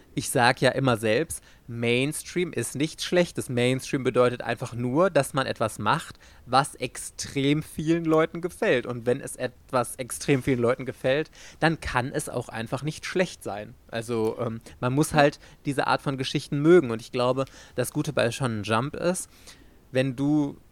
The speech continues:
wie du gesagt hast, Verena, eine Shonen Jump Serie kaufst, dann weißt du genau, was dich erwartet.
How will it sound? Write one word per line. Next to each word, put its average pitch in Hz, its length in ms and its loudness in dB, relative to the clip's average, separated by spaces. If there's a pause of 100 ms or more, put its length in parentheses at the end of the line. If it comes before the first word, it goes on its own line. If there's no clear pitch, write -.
(140)
wie 127 200 -4 (180)
du 131 100 -2
gesagt 127 300 2
hast, 139 120 0
Verena, 135 520 4
eine 127 320 -2
Shonen 123 320 0
Jump 120 240 4
Serie 123 300 2
kaufst, 123 400 2
dann 123 180 0
weißt 117 400 2
du 156 80 0
genau, 131 540 4
was 127 200 2
dich - 180 -4
erwartet. 117 600 0